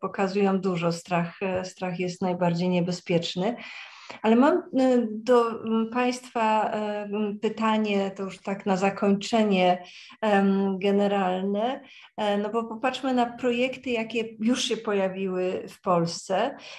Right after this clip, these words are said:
E, czy państwa zdaniem pomysł budowy nowoczesnej elektrowni jądrowej, mm, Zygmunta Solorza i Michała, e, Sołowowa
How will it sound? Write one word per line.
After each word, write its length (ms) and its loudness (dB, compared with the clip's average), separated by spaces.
E, 600 2
czy 180 -10
państwa 500 0
zdaniem 640 2
pomysł 380 -2
budowy 680 -4
nowoczesnej 800 -2
elektrowni 600 -2
jądrowej, 800 -2
mm, 360 2
Zygmunta 520 0
Solorza 500 -2
i 100 -2
Michała, 540 -4
e, 180 -6
Sołowowa 720 0